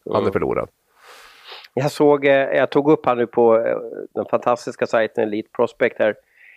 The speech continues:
Speaker 2: I slutspelet i Finland i, i, i, ja, för två år sedan, eh, fel, i Norge,
Speaker 1: Mm.
Speaker 2: i Jättligan, så gjorde han tjugonio poäng på fjorton matcher.
Speaker 1: Mm.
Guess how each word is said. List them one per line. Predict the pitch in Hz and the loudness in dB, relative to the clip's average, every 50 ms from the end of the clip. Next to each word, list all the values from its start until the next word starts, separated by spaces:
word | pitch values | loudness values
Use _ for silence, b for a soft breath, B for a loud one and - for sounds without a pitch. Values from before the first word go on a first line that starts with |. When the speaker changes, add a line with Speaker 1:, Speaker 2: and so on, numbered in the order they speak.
| b b _ | b b _
Speaker 2:
I | 139 127 | -10 -10
slutspelet | - - - 214 190 160 135 - - - - 233 247 220 - - | -10 -4 2 2 4 4 2 0 -4 0 2 2 2 2 0 -2
i | - | -8
Finland | - - - 240 247 214 160 131 120 113 - - | -6 -4 -4 -2 -2 0 0 0 0 0 -2 -6
i, | 127 123 | -8 -8
i, | - - - 139 117 - - - - - 135 | -8 -6 -6 -6 -6 -6 -8 -14 -12 -8 -4
i, | 123 113 110 107 107 107 101 - - - | -4 -2 -2 -2 -2 -4 -6 -6 -6 -2
ja, | - 120 - | -2 -2 -2
för | - | -2
två | 123 - - 175 147 | -4 -2 -2 0 0
år | 120 104 | 0 -2
sedan, | - - 107 101 - - _ _ _ | 0 -2 -4 -4 -4 -8 _ _ _
eh, | - 131 123 - | 0 0 0 2
fel, | - 160 131 107 - | 2 2 0 0 0
i | 123 | 0
Norge, | 120 135 143 156 127 104 92 - | 2 2 4 4 2 2 0 -2
Speaker 1:
Mm. | 85 90 92 98 110 117 - _ | -4 -10 -14 -14 -16 -18 -12 _
Speaker 2:
i | - 131 | 0 0
Jättligan, | 123 - - - 139 139 127 113 98 - - _ | 0 2 0 0 0 2 2 0 -2 -4 -8 _
så | - - | -8 -6
gjorde | 139 123 127 | -2 0 0
han | 117 | -2
tjugonio | - - - 233 240 240 233 214 180 147 143 196 190 | -2 -2 -2 0 2 2 2 2 0 0 0 0 0
poäng | - - 190 196 165 120 104 - _ _ - | 2 2 2 2 2 0 -2 -8 _ _ -8
på | 135 123 | -8 -2
fjorton | - 147 131 - - 120 120 | 0 -2 -2 0 -2 -2 -2
matcher. | 120 107 - - - 120 - - | -2 -4 -4 -6 -6 -8 -8 -8
Speaker 1:
Mm. | - 95 90 92 110 | -10 -10 -10 -10 -12